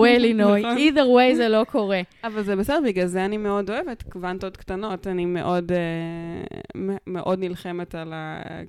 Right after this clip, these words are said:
Speaker 2: על לעשות דברים קטנים, ולא לעשות מהפכות, ו-, ולעמוד ב-, ולעמוד בלוחות זמנים, לעומת, אה, ל-, לעומת
Speaker 1: לעומת
Speaker 2: הפשן,
Speaker 1: לא.
Speaker 2: כן, לא, לעומת הפשן ללהמשיך ולעשות את זה,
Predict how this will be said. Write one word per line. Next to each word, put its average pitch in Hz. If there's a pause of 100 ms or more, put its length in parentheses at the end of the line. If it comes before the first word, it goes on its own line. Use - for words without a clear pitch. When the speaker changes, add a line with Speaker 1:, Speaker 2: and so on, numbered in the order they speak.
(160)
Speaker 2:
על 165
לעשות 160
דברים 160
קטנים, 180
ולא 160
לעשות 160
מהפכות, 160
ו-, 156 (840)
ולעמוד 175
ב-, 196 (120)
ולעמוד 180
בלוחות 208
זמנים, 196
לעומת, 170
אה, 170 (1600)
ל-, 185 (140)
לעומת 180
Speaker 1:
לעומת 208
Speaker 2:
הפשן, 226
Speaker 1:
לא. 202
Speaker 2:
כן, 208
לא, 247
לעומת 214
הפשן 247
ללהמשיך 190
ולעשות 190
את 202
זה, 180